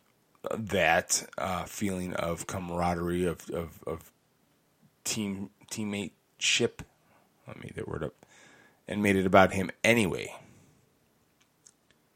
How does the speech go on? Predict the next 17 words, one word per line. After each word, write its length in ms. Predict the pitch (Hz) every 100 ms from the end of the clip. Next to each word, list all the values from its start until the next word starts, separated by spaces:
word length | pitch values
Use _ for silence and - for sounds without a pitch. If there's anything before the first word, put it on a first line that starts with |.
| _ _ _ _ _ _
But 100 | -
what 120 | 120 131
I 40 |
loved 240 | 139 160
about 420 | 165 143 127 107 - _ _ -
Nagy's 560 | 104 107 113 110 104
response 1040 | 87 90 82 - 92 92 73 71 - - - - _ _ _ _ -
in 100 | 92
the 80 | 82
press 280 | 90 85
conference 720 | - - 71 - - - - - _ _ _ _ _ _ _ _ _ _ _ _ -
was 320 | - 95 92
that 160 | 98 98
he 60 |
didn't 260 | 101 113 98
mince 240 | 95 90
words. 560 | 80 76 - - -